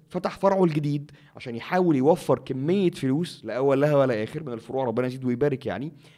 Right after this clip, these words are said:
علشان يقدر يوفر فلوس قالوا هم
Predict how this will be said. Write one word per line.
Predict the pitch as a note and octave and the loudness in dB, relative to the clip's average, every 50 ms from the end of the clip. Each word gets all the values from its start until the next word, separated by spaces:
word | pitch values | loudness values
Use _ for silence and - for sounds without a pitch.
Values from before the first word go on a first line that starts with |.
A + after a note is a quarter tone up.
| _ - | _ -18
علشان | F#2 - - - E3 D#3+ D3 | -16 -10 -6 -2 -2 0 0
يقدر | D#3 F3+ E3 C#3+ B2+ A2+ | 0 -2 -2 -2 0 4
يوفر | B2+ D#3 D#3+ - - - G2 F2 - - | 6 4 4 4 0 -10 -12 -12 -10 -8
فلوس | - C3 D#3+ G3+ A3 G#3+ - - - _ _ _ D#3+ | -4 -2 0 0 0 -2 -6 -10 -20 _ _ _ 6
قالوا | F#3+ G#3+ G3 F3 E3+ G3 | 6 8 8 6 6 6
هم | G#3 A3 A3+ B3 A#3 | 4 4 2 0 -2